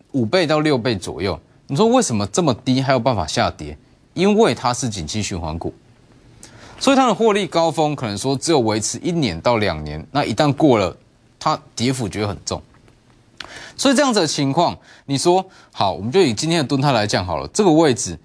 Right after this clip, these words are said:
一百三十三元的敦泰还会不会再破底？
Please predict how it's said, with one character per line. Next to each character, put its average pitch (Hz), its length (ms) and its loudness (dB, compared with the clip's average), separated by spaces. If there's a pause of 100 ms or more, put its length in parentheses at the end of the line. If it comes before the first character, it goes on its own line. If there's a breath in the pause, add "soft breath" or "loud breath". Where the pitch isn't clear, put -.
(200 soft breath)
一 226 80 0
百 220 140 2
三 190 180 0
十 170 60 0
三 165 180 0
元 120 180 2
的 101 140 -2
敦 131 340 0
泰 123 220 2
还 110 300 -2
会 151 180 2
不 113 240 -4
会 120 160 0
再 117 140 0
破 104 320 0
底？ 82 180 -10